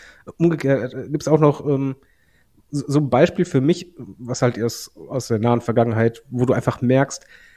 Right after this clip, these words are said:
was so, so kleine Änderungen ausmachen können. Sagen wir zum Beispiel, selbst F-, F T A, das ist ein bisschen länger her, haben auch nicht an, anfangs gezündet.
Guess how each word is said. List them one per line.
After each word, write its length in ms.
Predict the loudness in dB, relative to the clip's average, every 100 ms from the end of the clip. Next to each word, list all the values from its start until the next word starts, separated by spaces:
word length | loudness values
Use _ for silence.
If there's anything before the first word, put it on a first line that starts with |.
| _ -2
was 200 | -2 -4 _ _ _ _ _ _ _ _
so, 220 | 2 2 2
so 240 | -2 0
kleine 560 | -2 2 4 6 4 4
Änderungen 540 | 2 4 4 4 2
ausmachen 600 | 0 0 0 -4 -2 -6
können. 440 | -6 -6 -6 -12 _ _ _ _ _ _ _ _
Sagen 200 | 2 4
wir 60 | 4
zum 100 | 4
Beispiel, 240 | 0 2
selbst 280 | 4 2 2
F-, 200 | -4 0
F 160 | -2 0
T 160 | 0
A, 160 | 4 4
das 140 | 4
ist 20 | -2
ein 60 |
bisschen 160 | -4 -2
länger 180 | 0 0
her, 320 | 0 -2 -6 _ _ _ _ -12
haben 120 | 2
auch 220 | 4 6
nicht 320 | 2 -2 -6
an, 200 | -2 -2
anfangs 420 | 0 0 0 -4
gezündet. 520 | -8 -8 -6 -6 -8